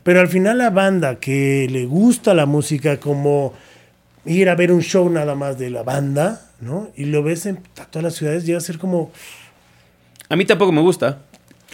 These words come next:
Speaker 1: Pero
Speaker 2: O sea,
Speaker 1: eso,
Speaker 2: pero no
Speaker 1: pero eso pasa con tus
Speaker 2: Sí.
Speaker 1: bandas, ¿no? O sea, no las ves todo el, bueno,
Speaker 2: Sí.
Speaker 1: <laughs> o sea, ¿cuánto te tardaste en,
Speaker 2: Sí.
Speaker 1: en regresar? Y quién sabe si regresabas. O sea, porque te lo dijeron, regresaste con este proyecto, ¿no? Pero,
Speaker 2: Sí.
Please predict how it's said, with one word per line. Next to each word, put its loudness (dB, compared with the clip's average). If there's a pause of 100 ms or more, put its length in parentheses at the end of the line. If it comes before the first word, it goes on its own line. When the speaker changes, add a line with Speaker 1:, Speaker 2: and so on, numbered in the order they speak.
(240)
Speaker 1:
Pero 6
Speaker 2:
O 6
sea, 6
Speaker 1:
eso, 2
Speaker 2:
pero 4
no 0
Speaker 1:
pero 6
eso 2
pasa -2
con -2
tus -10
Speaker 2:
Sí. -4
Speaker 1:
bandas, -12
¿no? 4
O 4
sea, 2
no 4
las 2
ves 0
todo 0
el, -8
bueno, 0 (180)
Speaker 2:
Sí. 0
Speaker 1:
<laughs> -8
o 6
sea, 2
¿cuánto 0
te -8
tardaste -4
en, -6 (200)
Speaker 2:
Sí. 4
Speaker 1:
en 6
regresar? 4
Y 0
quién 2
sabe 2
si -4
regresabas. 0 (280)
O 0
sea, 2 (840)
porque 6
te 2
lo 4
dijeron, 2
regresaste 0
con -4
este -8
proyecto, -4
¿no? -2
Pero, 4
Speaker 2:
Sí. -16